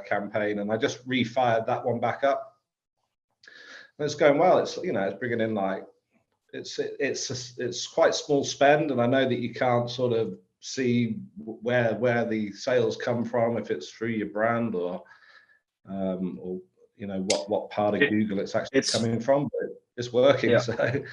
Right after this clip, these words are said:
Speaker 2: It's funny you say that, Ben, because Leilani is a huge component of that. She's got some charts that she's, I've seen her build that basically show as Facebook revenue drops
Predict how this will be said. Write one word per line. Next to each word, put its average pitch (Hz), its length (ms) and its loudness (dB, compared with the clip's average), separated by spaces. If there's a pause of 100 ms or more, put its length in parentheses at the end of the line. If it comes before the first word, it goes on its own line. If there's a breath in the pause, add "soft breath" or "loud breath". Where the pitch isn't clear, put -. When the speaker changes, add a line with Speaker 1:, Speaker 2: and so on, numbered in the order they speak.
(200 loud breath)
Speaker 2:
It's 143 180 6
funny 160 320 8
you 135 120 8
say 139 200 6
that, 117 220 6
Ben, 110 220 4
because 107 400 -2 (120)
Leilani 120 460 8
is 107 140 4
a 104 40 4
huge 110 480 0
component 127 460 4
of 135 120 10
that. 143 360 6
She's - 260 -12
got 113 220 4
some 98 180 -6
charts - 520 0
that 85 120 -6
she's, 101 280 -2
I've 101 140 2
seen 107 200 0
her 107 120 6
build 104 420 6
that 101 240 4 (600)
basically 120 540 4
show 107 300 6
as 107 360 6
Facebook 107 460 -2
revenue 104 320 2
drops 101 400 2